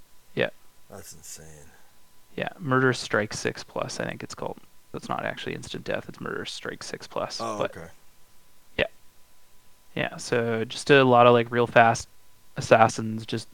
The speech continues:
Speaker 1: legging it around. And then, uh, I wanna add two Vorax to kinda run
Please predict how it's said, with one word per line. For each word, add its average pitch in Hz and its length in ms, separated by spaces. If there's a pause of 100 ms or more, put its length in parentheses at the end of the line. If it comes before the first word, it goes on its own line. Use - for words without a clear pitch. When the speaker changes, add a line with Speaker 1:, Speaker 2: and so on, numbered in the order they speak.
Speaker 1:
legging 117 580
it 113 80
around. 110 500 (120)
And 123 240
then, 117 320
uh, 110 340
I 127 80
wanna 123 240
add 113 380 (220)
two 117 220
Vorax 110 640
to - 80
kinda 110 240
run 107 540